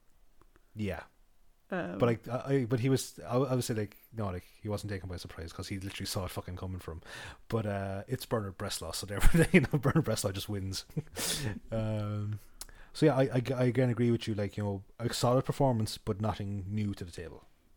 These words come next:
Speaker 2: Mm.
Speaker 1: And so now we have Penley.
Speaker 2: Yeah, so Penley's an interesting one for me. Um,
Speaker 1: Mm-hmm.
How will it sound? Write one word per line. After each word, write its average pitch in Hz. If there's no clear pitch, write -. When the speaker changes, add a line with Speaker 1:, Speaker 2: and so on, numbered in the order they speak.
Speaker 2:
Mm. 190
Speaker 1:
And 113
so 120
now 127
we 151
have 131
Penley. 95
Speaker 2:
Yeah, 285
so 302
Penley's 392
an 294
interesting 240
one 170
for -
me. 185
Um, 208
Speaker 1:
Mm-hmm. 143